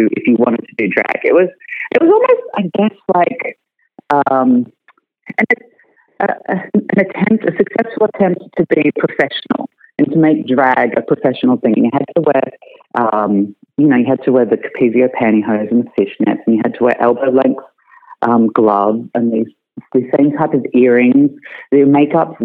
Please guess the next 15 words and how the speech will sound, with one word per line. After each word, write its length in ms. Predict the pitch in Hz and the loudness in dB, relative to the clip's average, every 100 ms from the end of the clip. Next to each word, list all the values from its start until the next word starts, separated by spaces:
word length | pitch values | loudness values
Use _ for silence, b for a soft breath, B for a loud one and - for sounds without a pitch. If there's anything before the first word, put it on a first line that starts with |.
| - | -2
you 120 | 139 | 2
know, 200 | 135 117 113 | 4 2 0
had 240 | - 123 - | -2 -4 0
to, 120 | 127 131 | 0 2
you 100 | 131 | 2
had 160 | 127 113 | 0 0
black 240 | 127 123 | -2 0
liquid 400 | 143 135 135 139 | 0 0 2 0
liner 320 | 123 120 120 123 | 2 2 2 0
eyebrows 460 | 117 117 113 120 113 | 0 -2 0 -2 -2
and 100 | 110 | -6
a 80 | 104 | -8
black 160 | - - _ | -8 -8 _
liquid 300 | 127 - - | -8 -8 -4
liner 400 | 131 123 120 120 | 0 2 2 0